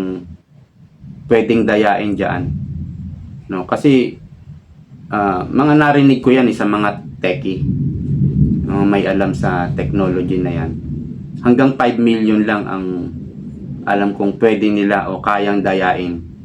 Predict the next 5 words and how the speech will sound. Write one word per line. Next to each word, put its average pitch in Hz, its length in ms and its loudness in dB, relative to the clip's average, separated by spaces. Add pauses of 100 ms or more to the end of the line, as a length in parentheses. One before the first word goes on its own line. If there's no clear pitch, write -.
(240)
pag 104 160 0
automated, 95 880 0
no? 90 240 -12 (1200)
So, 101 160 4
dapat 311 560 4